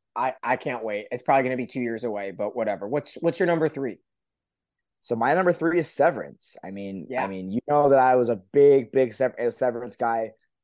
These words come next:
Speaker 2: Going on that theme of leaving you hooked and wanting to watch the next season, talk about a show that left you on a cliffhanger.
Speaker 1: Yeah.
Speaker 2: Like, this is the cliffhanger of all cliffhangers where, uh,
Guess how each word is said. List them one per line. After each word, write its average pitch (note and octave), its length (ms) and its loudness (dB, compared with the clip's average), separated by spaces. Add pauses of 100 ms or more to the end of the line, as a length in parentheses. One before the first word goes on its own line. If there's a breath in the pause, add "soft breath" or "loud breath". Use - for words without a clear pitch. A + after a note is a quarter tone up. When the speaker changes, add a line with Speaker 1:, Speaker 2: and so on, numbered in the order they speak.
(160)
Speaker 2:
Going F3 260 2
on E3+ 160 -2
that D3+ 360 0
theme D3+ 260 -6
of A2+ 280 -6 (240)
leaving D3 320 -2
you C#3+ 120 2
hooked C#3 320 0
and B2+ 120 -2
wanting C3 240 -4
to B2+ 60 0
watch B2+ 300 0
the B2 60 -14
next B2 240 -12
season, C#3 400 -6
talk A#2+ 260 -4
about D3 240 4
a B2+ 80 -2
show C#3+ 360 4
that D3 200 0
left B2+ 340 -4
you D3 220 -6
on C#3+ 100 -6
a C3 60 -12
cliffhanger. G2+ 680 -8 (280 soft breath)
Speaker 1:
Yeah. G#2+ 220 -8
Speaker 2:
Like, A2 380 0 (280)
this E3 220 4
is D#3 180 2
the D3 100 4
cliffhanger E3 680 2
of B2 140 -2
all C#3+ 220 2
cliffhangers A#2+ 840 -4 (340)
where, A#2 360 2 (240)
uh, A2+ 600 2